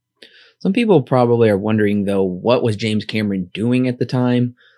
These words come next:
Well, he was filming his deep underwater documentaries, and then he was also developing what would become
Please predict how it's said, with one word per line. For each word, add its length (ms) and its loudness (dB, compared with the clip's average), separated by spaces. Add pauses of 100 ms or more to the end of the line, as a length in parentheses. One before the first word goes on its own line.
(160)
Well, 440 2 (200)
he 100 -2
was 160 2
filming 300 2
his 340 2
deep 480 -4
underwater 560 4
documentaries, 1000 2 (340)
and 240 4
then 320 4
he 120 0
was 120 0
also 240 2
developing 680 -2
what 140 -2
would 120 -6
become 560 -6